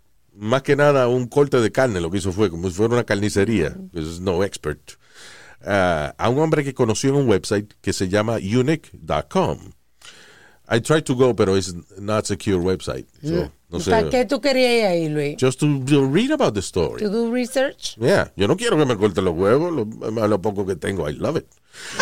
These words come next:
Speaker 1: Dice, <laughs> the vict-, <laughs> eh, la víctima es-, empezó a sangrar descontroladamente y tuvo que ser llevado al hospital.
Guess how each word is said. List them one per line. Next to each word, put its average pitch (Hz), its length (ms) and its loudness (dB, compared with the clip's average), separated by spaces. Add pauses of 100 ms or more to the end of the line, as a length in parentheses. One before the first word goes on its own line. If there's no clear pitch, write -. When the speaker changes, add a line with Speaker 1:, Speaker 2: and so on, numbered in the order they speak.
(140)
Speaker 1:
Dice, 120 300 2 (180)
<laughs> - 240 -16
the 110 140 4
vict-, 185 260 0
<laughs> - 1300 -16
eh, 104 480 4
la 107 180 2
víctima 139 360 2
es-, - 140 -6
empezó 107 360 0
a 120 60 2
sangrar 123 580 2
descontroladamente 107 1080 2
y 107 80 2
tuvo 110 320 -2
que 101 100 -2
ser 101 180 -2
llevado 92 520 0
al 85 180 -2
hospital. 82 680 -4